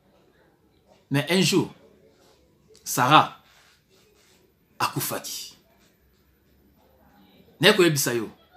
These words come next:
Peut-être yo obane kolinga mutu mo makasi.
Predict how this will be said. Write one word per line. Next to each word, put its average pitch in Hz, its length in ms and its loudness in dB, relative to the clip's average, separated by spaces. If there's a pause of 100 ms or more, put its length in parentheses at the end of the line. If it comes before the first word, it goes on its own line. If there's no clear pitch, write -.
(560)
Peut-être 233 720 4 (420)
yo 220 680 6 (680)
obane 220 440 4
kolinga 202 400 4
mutu 190 200 0
mo 247 100 2
makasi. - 640 2